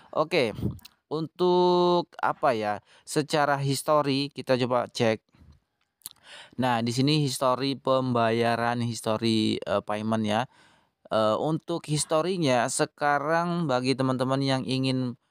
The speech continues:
withdraw ya itu, eh, nggak ada historinya guys. Kalau yang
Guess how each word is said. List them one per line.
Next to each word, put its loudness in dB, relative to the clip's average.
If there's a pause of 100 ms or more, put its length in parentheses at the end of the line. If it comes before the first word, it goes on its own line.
(160)
withdraw 2 (180)
ya 0
itu, -4 (260)
eh, 2
nggak -2
ada 0
historinya -2
guys. -6
Kalau 0
yang -2